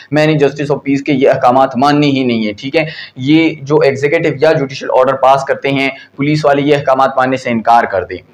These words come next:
तो फिर क्या, क्या remedy है आपके पास, ठीक है। आप अदालत में जाएंगे, पुलिस के पास जाएंगे, हाई कोर्ट में जाएंगे, या फिर कहाँ पर आप जा सकते हैं इस order की implementation के लिए। और last में इसका, अ, जो है वो हम, अ, इसको conclude करेंगे, ठीक है, इसकी conclusion लिखेंगे।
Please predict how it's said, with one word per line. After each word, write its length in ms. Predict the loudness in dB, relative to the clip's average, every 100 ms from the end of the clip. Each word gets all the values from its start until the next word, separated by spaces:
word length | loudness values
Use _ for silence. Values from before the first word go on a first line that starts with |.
| _ _ -20 _
तो 80 | -4
फिर 240 | 2 2 2 -2 -10 -14
क्या, 360 | -8 -6 -6 -8 0
क्या 220 | 2 4 4
remedy 400 | 2 0 0 -2
है 100 | 0
आपके 300 | 0 0 -2
पास, 220 | 0 -2
ठीक 140 | -2 0
है। 40 | 2
आप 260 | 2 2 0
अदालत 360 | 0 0 0
में 100 | -2
जाएंगे, 320 | 0 0 0 0
पुलिस 340 | 0 -2 -2
के 80 | 0
पास 220 | 0 0
जाएंगे, 340 | 0 -2 0 0
हाई 200 | 2 0
कोर्ट 260 | 0 -2 0
में 80 | -2
जाएंगे, 240 | 0 0
या 140 | 0
फिर 160 | 0 -2
कहाँ 240 | -4 -4
पर 140 | 0 2
आप 260 | 2 0 -2 -14 -14
जा 180 | -2 0
सकते 320 | 2 -2 -2 -2
हैं 200 | -2 -4
इस 140 | -6
order 240 | 0 0 0
की 160 | 0 -2 -2
implementation 680 | -4 -2 -4 -2 -4 -4
के 120 | -6 -4
लिए। 200 | -2 -4 -6 -6 -2
और 140 | 2
last 300 | 2 2 0
में 100 | -2
इसका, 240 | -2 0 0 0 -10 -8
अ, 80 | -4
जो 120 | -2
है 100 | 0
वो 120 | -2 0
हम, 240 | 0 -2
अ, 260 | 0 0 0
इसको 320 | -2 -2 -2 -2 -2
conclude 440 | -2 0 0 0
करेंगे, 240 | 0 -2 -4
ठीक 180 | -4
है, 80 | -4
इसकी 220 | -4 -6
conclusion 460 | -6 -6 -6 -6 -4
लिखेंगे। 400 | -6 -6 -8 -8